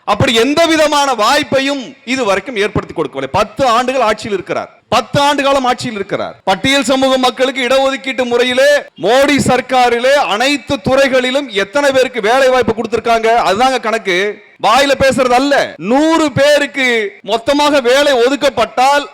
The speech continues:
அதில் வெறும் நான்கு பேருக்கு மட்டும்தான் பட்டியல் சமூகத்துக்கு ஒதுக்குறான். அந்த நான்கு பேரில் எத்தனை பேர் தேவேந்திர குல சமூகத்திலிருந்து கொண்டு போயிருக்கிறார்கள்? அதை ஒரு பிரதமர் செய்ய முடியாதா? தமிழ்நாட்டிலே தேர்தலிலே வெற்றி பெறாத கட்சி பாரதிய ஜனதா கட்சி இல்லைங்களா?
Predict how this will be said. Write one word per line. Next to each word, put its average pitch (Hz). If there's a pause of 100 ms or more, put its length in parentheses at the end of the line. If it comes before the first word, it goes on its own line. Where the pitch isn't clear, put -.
அதில் 208
வெறும் 247
நான்கு 277
பேருக்கு 262
மட்டும்தான் 262
பட்டியல் 240
சமூகத்துக்கு 233
ஒதுக்குறான். 226 (260)
அந்த 262 (120)
நான்கு 302
பேரில் 294
எத்தனை 311
பேர் 302
தேவேந்திர 285
குல 269
சமூகத்திலிருந்து 262
கொண்டு 254
போயிருக்கிறார்கள்? 226 (140)
அதை 254
ஒரு 254
பிரதமர் 294
செய்ய 277
முடியாதா? 202 (420)
தமிழ்நாட்டிலே 285 (540)
தேர்தலிலே 294
வெற்றி 262
பெறாத 285
கட்சி 269
பாரதிய 269
ஜனதா 220
கட்சி 139 (260)
இல்லைங்களா? 226